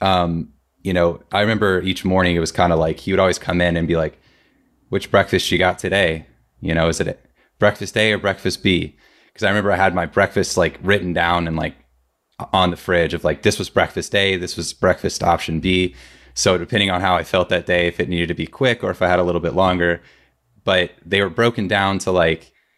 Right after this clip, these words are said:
you know, obviously how quick they could be done, um, the macros of that and,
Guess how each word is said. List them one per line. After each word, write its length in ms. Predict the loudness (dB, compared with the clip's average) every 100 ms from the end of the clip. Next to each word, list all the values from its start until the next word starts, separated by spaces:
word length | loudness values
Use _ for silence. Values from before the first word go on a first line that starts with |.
| _ _ _
you 80 | -4
know, 100 | 0
obviously 280 | 0 0 0
how 80 | 0
quick 240 | 0 0
they 100 | 0
could 100 | -2
be 80 | -2
done, 440 | 0 2 2 -2 -8 _ _ _
um, 320 | -2 2 2 0
the 60 |
macros 460 | 0 0 0 0 -2
of 100 | -2
that 400 | 0 0 -2 -6
and, 580 | -4 -2 0 -4 -8 -12